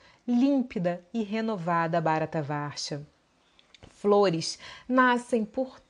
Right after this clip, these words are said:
todo canto e o firmamento é sempre límpido e magnânimo. Já era o sagrado mês de, mês de Kartika, que é o mês que a, o mês lunar que acontece entre outubro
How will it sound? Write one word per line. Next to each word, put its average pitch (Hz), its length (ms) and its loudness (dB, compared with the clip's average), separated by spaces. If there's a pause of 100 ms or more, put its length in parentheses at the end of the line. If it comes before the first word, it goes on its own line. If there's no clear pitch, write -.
(140)
todo 262 360 6
canto 170 600 -4 (380)
e 208 140 0
o 190 60 0
firmamento 185 1040 -4 (260)
é 190 80 -4
sempre 185 600 -6
límpido 180 800 -4 (220)
e 320 80 0
magnânimo. 156 920 -2 (600)
Já 175 260 2
era 165 440 4
o 233 80 -8
sagrado 185 680 0
mês 185 300 -4
de, - 100 -10
mês 190 220 -2
de 196 160 -10
Kartika, 175 680 -4 (260)
que - 100 2
é 247 60 8
o 233 80 4
mês 202 500 -2 (340)
que 220 460 -4
a, - 180 0 (120)
o 202 60 -2
mês 226 260 0
lunar 208 520 -2
que - 120 -4
acontece 208 640 0
entre 185 280 -2
outubro 285 800 0